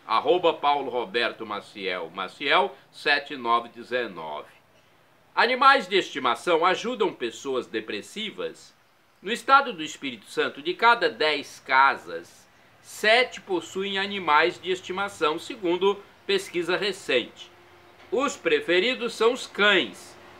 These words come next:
vindo em seguida, na ordem, os pássaros, depois os gatos, depois os peixes.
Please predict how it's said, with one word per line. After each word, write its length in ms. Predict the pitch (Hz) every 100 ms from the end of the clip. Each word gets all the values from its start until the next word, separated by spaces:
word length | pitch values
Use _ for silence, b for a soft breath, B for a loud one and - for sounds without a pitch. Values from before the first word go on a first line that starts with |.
| -
vindo 400 | 170 262 247 165
em 120 | 127
seguida, 760 | - 175 170 170 226 220 233 -
na 220 | 131 113
ordem, 560 | 117 190 208 240 247 226 - - -
os 160 | -
pássaros, 960 | - 101 92 98 120 - 226 277 - - - - - -
depois 400 | 110 113 127 95
os 160 | 104 90
gatos, 720 | - 95 107 139 185 226 202
depois 400 | 202 233 175 175
os 140 | 240 -
peixes. 640 | - 190 - - - -